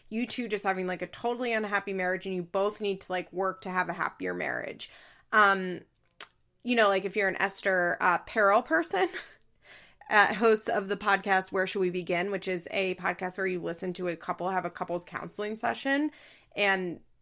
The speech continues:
it's crazy and intense. And she, a lot of the times, works with partners that have, like, had cheating issues.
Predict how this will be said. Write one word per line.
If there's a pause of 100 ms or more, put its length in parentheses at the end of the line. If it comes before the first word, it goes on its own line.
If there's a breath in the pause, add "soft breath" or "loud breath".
(100)
it's
crazy
and
intense.
And
she,
a
lot
of
the
times,
works
with
partners
that
have,
like,
had
cheating
issues.